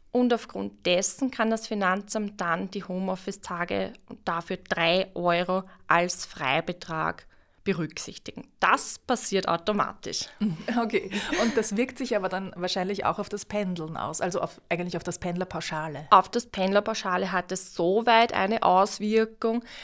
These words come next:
Speaker 1: dass ich natürlich aufpassen muss, wie viele Tage ich tatsächlich im Büro war und dementsprechend halt dann eine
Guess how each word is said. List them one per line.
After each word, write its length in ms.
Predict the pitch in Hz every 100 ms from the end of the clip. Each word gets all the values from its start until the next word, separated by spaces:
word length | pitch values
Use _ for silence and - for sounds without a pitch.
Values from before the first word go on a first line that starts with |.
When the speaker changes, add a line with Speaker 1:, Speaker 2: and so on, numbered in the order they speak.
| - -
Speaker 1:
dass 480 | - 147 175 - -
ich 160 | - 208
natürlich 460 | 220 214 202 214 -
aufpassen 720 | 175 - - 208 208 - 214
muss, 340 | 214 214 - 190
wie 320 | 202 214 220
viele 520 | - 208 202 202 208 - _ _ - _ -
Tage 400 | 196 170 190 208
ich 300 | 202 190 -
tatsächlich 840 | 180 180 - 180 170 - 196 196
im 220 | 196 180
Büro 420 | 190 175 170 160 156
war 540 | 175 160 160 190 339 - - - - -
und 220 | 220 208
dementsprechend 840 | 208 196 208 - 196 190 190 208 202
halt 220 | 190 185 -
dann 180 | 196 185
eine 240 | 196